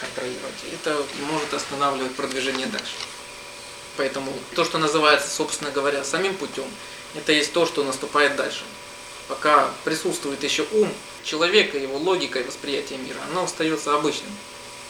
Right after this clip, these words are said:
восприятием, как у всех людей. Когда есть ум, который может разумно объяснить все поступки и всё, что происходит. Когда же человек переходит вот эту границу разумности, вот тогда он переходит в то, что называется путём. Там, где мотивом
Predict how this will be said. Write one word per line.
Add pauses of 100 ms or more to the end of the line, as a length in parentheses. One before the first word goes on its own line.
(220)
восприятием,
как
у
всех
людей. (540)
Когда
есть
ум,
который
может
разумно
объяснить
все
поступки
и
всё,
что
происходит. (1040)
Когда
же
человек
переходит
вот
эту
границу
разумности,
вот
тогда
он
переходит
в
то,
что
называется
путём. (1800)
Там,
где
мотивом